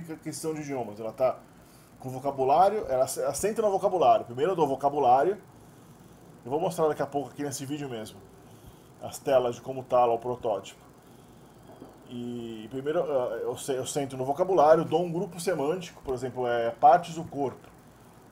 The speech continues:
Passo lá as principais partes do corpo, não todas, porque vai ser um monte. Daí, em cima daquelas palavras, eu dou frases de como você usar aquelas palavras, isoladas, uma frase, um contexto óbvio,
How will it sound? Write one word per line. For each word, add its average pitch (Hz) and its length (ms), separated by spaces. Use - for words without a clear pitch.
Passo 120 260
lá 123 120
as 127 100
principais 139 440
partes 139 320
do 147 80
corpo, 139 380
não 147 140
todas, 147 340
porque - 140
vai 135 80
ser 156 80
um 156 60
monte. 113 320
Daí, 127 400
em 139 40
cima 196 240
daquelas 165 420
palavras, 151 520
eu 151 120
dou 175 120
frases 175 480
de 170 60
como 185 220
você 185 200
usar 160 240
aquelas 151 260
palavras, 160 560
isoladas, 147 460
uma 208 160
frase, 175 380
um 185 60
contexto 170 540
óbvio, 147 380